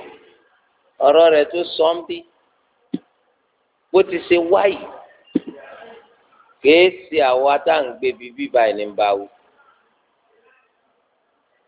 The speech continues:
Àwọn ẹni tí ń gbé Madina ní bá wí.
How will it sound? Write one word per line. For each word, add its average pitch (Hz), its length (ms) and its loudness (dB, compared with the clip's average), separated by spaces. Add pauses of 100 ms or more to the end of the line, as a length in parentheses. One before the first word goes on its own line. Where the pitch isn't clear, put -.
(2000)
Àwọn 160 180 2
ẹni 190 160 -2
tí 208 140 -8
ń 214 80 -4
gbé 214 140 0
Madina 165 500 -2
ní 120 180 -6
bá 127 220 0
wí. 123 140 -2